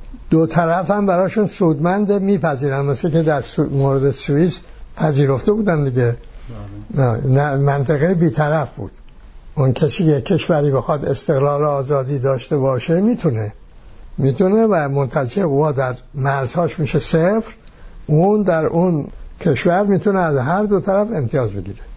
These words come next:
Speaker 1: خب ما این فرصت رو هم آقایان سوزاندن و می‌سوزونن و از دست مردم ایران می‌گیرن. خب از این جهت هم پس نادرسته. حالا بیام از جهت منطقه‌ای و جهانی و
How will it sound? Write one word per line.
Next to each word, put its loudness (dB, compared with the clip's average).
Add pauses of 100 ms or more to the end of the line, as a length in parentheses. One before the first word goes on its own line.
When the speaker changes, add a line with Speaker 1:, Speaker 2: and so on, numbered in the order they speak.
(460)
Speaker 1:
خب 2
ما 4
این 4 (180)
فرصت 0
رو 4
هم 0
آقایان 0 (260)
سوزاندن 2
و 2
می‌سوزونن 0 (500)
و 0
از 0
دست 0
مردم 2
ایران 0
می‌گیرن. 0 (180)
خب -2 (520)
از 2
این 4
جهت 2
هم 0
پس -2
نادرسته. -2 (540)
حالا 2
بیام 2
از -2 (600)
جهت 0
منطقه‌ای 0
و 4
جهانی 0
و 2